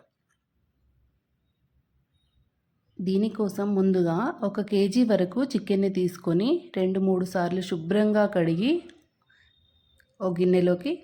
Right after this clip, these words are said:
తీసుకోవాలి. ఈ చికెన్ని మ్యారినేట్ చేయడానికి ఒకటిన్నర టేబుల్ స్పూన్ ఉప్పు, రెండు టేబుల్ స్పూన్ల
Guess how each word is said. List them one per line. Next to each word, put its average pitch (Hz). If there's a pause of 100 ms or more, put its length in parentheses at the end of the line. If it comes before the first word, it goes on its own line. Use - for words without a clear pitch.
(220)
తీసుకోవాలి. 120 (4000)
ఈ 202 (160)
చికెన్ని 202 (120)
మ్యారినేట్ 185
చేయడానికి 160 (1500)
ఒకటిన్నర 196 (160)
టేబుల్ 180
స్పూన్ 240 (640)
ఉప్పు, 208 (3500)
రెండు 190 (100)
టేబుల్ 190
స్పూన్ల 185